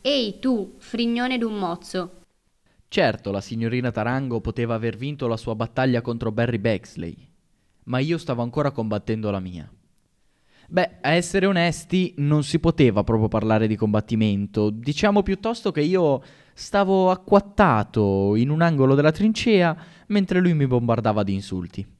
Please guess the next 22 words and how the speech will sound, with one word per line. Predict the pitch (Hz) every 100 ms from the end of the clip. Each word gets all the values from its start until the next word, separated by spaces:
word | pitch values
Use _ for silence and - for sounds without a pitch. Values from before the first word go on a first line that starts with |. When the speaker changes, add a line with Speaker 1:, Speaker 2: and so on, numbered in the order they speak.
| _ _ _ _ _ _ _
Speaker 2:
E | -
per | 143 190
peggiorare | 196 147 135 143 131
le | 117
cose, | - 104 92 113 - -
la | 117
rivelazione | 117 120 120 143 170
dell'insegnante | 120 113 107 113 127 120 107 101
a |
proposito | - 104 127 113 104
di | 104
Moby | 104 131 120
Dick | 107 135 139 - - - _ _
aveva | 123 135 143
rifornito | 151 147 156 143 117 101
Barry | 113 123 127
di | 117
una | 107 107
nuova | 127 175 147
scorta | 123 - 117 107
di | 104
munizioni. | 101 98 95 - 92 87 95